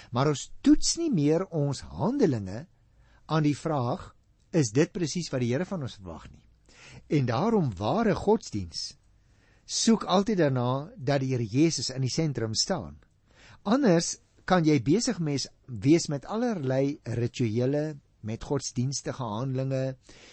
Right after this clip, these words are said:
met gebare wat jy maak, met uitdrukkings wat jy het.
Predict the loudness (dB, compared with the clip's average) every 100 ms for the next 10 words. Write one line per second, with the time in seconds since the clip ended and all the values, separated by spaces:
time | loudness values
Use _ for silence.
0 | -10 -4 -4 -2 -4 -2 -2 -2 -2 -2
1 | -2 -4 -4 -4 -2 -2 -4 -6 -10 -10
2 | -2 0 0 -4 -4 -6 -4 -2 -2 -4
3 | -8 -16 -20